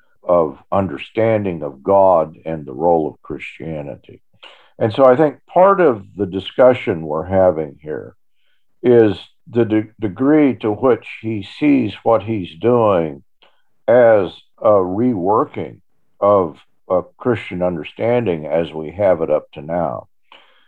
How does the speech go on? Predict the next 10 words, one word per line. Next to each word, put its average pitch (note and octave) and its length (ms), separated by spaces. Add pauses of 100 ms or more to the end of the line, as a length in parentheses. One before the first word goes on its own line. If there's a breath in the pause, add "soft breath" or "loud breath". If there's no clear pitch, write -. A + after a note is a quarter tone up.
(160 soft breath)
And G2+ 120
so B2+ 140
I A#2+ 120
think E3 300
as A2+ 200 (120)
we F#2+ 100
go F#2 220
through D3 340
this, F2 260 (420)
a A#2+ 300